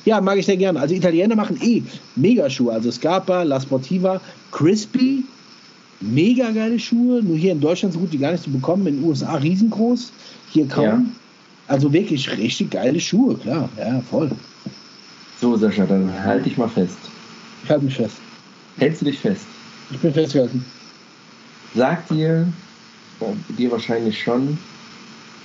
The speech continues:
Speaker 2: Diemme irgendwas?
Speaker 1: Diemme. Ja.
Speaker 2: Alter, da könnte ich Patrick Jokmar die Schnauze hauen.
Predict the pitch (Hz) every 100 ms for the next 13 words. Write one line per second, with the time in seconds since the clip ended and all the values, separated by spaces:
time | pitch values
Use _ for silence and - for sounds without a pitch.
0 | - - - 107 120 123 127 120 92 82
1 | - - - - 117 123 185 160 - -
2 | - - - - - - - - - -
3 | - - - - - - - - - -
4 | - 95 87 85 80 - - - - -
5 | - - - - - - 92 - 135 160
6 | - 127 120 - 135 135 127 120 117 110
7 | 107 104 107 95 - 95 95 98 85 85